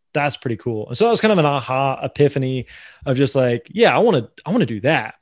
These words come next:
Now that could look a lot of different ways. You know, that could be the Speaker Lab. It could be a car wash, you know, it could be a restaurant. It could be any number of things. Um, but building the type of company where people are going,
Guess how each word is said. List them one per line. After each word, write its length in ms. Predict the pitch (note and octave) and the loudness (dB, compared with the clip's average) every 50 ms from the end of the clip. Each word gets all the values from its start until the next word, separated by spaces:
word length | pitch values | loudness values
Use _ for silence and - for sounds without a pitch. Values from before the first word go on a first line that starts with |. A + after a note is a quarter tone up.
| _ - | _ -2
Now 140 | G3 F#3 C#3 G#2+ | 2 2 2 4
that 200 | F3 G3+ G3+ - | 2 0 0 2
could 120 | F3 D#3+ | 0 2
look 180 | A3 D#4 D4 F3+ | 2 2 2 2
a 40 | C#3 | 0
lot 180 | B2+ A2+ A#2 | 0 2 -2
of 60 | A#2+ A2 | -2 -2
different 260 | A#2 A2+ - C3+ C3+ | -4 -6 -6 -4 -2
ways. 400 | G3 A3+ - - - C3+ - - | 0 0 0 -4 -8 -12 -10 -8
You 60 | C3+ | -6
know, 100 | A#2+ A2+ | -6 -2
that 180 | A2+ C3+ D3 C#3+ | 0 -2 -2 -2
could 160 | D3 B2 A2 | -4 -4 0
be 200 | C#3 F#3 A#3 F#3+ | 0 0 0 0
the 80 | C3 | -2
Speaker 280 | A2+ - - B2+ - A#2 | -4 -4 -6 -6 -4 -2
Lab. 180 | A#2 B2+ D3 D#3+ | -2 0 -2 -2
It 100 | D#3 - | -2 -2
could 120 | E3+ D3+ | -2 2
be 300 | D3 E3+ E3 E3 E3+ E3 - _ - - | 4 4 4 4 2 0 -4 _ -10 -10
a 60 | C#3 | -10
car 260 | - - D3+ G#3 A3 | -4 -2 0 2 2
wash, 400 | C#3 - - - A#2 - - - - | 0 -2 -4 -8 -12 -12 -12 -12 -8
you 100 | D#3 C3+ | -6 -6
know, 80 | C3 | -6
it 60 | C#3 C3+ | -2 -2
could 100 | D3+ C#3 | 0 2
be 80 | D3 | 4
a 80 | C#3+ C3 | 4 4
restaurant. 400 | C#3 D3+ E3+ - - B2+ A#2 A2+ | 4 4 2 0 -2 -8 -8 -10
It 60 | - | -6
could 120 | - C3 | -6 -2
be 120 | B2+ C#3 C#3+ | 0 2 2
any 100 | C#3 C3+ | 2 2
number 280 | C3 C#3 D#3 E3+ C3+ | 0 0 0 2 0
of 100 | A#2+ - | 0 -2
things. 340 | - - A2 A2 - - - - - - - - - - - - | -2 -10 -12 -10 -12 -12 -14 -14 -18 -20 -20 -20 -20 -20 -6 0
Um, 520 | D3 C3+ C3 C3 B2+ B2+ B2 A#2 G2+ G#2 _ _ _ _ _ _ _ _ - - - E3+ | 2 2 4 2 2 0 -2 -4 -6 -8 _ _ _ _ _ _ _ _ -20 -14 -8 -6
but 420 | B2 C#3+ C#3+ D3+ D3+ D3+ A#2+ G#2+ | 0 2 2 2 2 -2 -8 0
building 360 | A2 D3 D3+ D#3 D#3 E3 D#3+ | 6 8 8 8 8 6 4
the 80 | D3+ D3+ | 2 2
type 180 | C#3+ D3 C#3 | 2 2 0
of 100 | C#3 B2 | 0 -2
company 360 | - - C3+ B2 B2+ B2+ B2 B2 | -2 -2 -4 -2 -2 -2 -2 -2
where 400 | A#2 A#2+ B2 A#2+ A#2+ A#2 A#2 A2+ | 0 0 0 2 2 0 0 -2
people 360 | - - - C#3 - B2 B2 | -4 -6 -6 -6 -4 -2 -4
are 60 | A#2+ | -2
going, 540 | A2 B2 B2 B2 A#2+ A#2+ A#2 A#2+ A2+ A2 | -2 -2 -4 -2 -4 -4 -6 -6 -8 -10